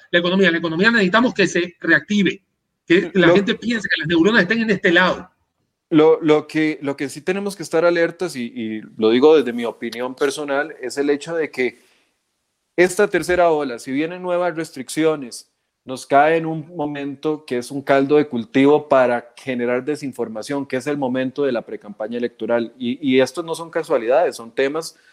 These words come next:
Speaker 2: que, que definitivamente van a afectar la discusión de los próximos días y ojalá que los políticos tengan la altura, yo sé que estoy pidiendo mucho, pero que ojalá que los políticos tengan la altura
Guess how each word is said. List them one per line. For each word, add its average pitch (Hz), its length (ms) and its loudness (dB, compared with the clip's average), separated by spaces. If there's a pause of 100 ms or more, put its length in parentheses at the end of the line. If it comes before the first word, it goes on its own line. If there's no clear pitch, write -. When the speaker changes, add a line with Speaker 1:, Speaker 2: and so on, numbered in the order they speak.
(180)
Speaker 2:
que, 135 580 2
que 120 540 -2 (760)
definitivamente 139 680 2
van 180 160 4
a 202 40 2
afectar 151 360 0
la 190 80 4
discusión 156 420 -2
de 180 60 -8
los 190 140 -6
próximos 160 440 -6
días 160 320 0
y 110 120 -4
ojalá 143 520 0
que 147 380 2 (420)
los 123 180 -6
políticos 131 540 -2
tengan 156 300 0
la 139 60 2
altura, 127 380 0
yo 120 160 -4
sé 139 100 -8
que 135 100 -8
estoy 120 180 -8
pidiendo 113 360 -2
mucho, 110 360 -8
pero 107 180 -2
que - 100 0
ojalá 139 520 4
que 123 100 -6
los 113 180 -8
políticos 120 600 -6
tengan 127 360 -4
la 107 140 -6
altura 143 640 0